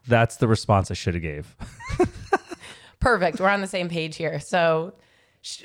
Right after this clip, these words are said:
Speaker 2: either way, shoot for the stars, but you also have to be fucking level-headed and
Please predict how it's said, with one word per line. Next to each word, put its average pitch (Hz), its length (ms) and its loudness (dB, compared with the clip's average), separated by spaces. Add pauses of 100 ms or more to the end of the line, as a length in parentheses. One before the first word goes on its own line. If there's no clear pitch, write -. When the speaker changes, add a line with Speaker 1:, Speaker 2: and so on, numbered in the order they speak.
Speaker 2:
either 349 260 -2
way, 277 380 2
shoot 339 220 -6
for 294 100 -2
the 269 80 -4
stars, 185 400 2
but 220 140 -2
you 254 80 2
also 285 200 0
have 240 200 0
to 226 80 -6
be 214 200 -4 (120)
fucking 220 640 -4 (240)
level-headed 196 720 4
and 180 480 2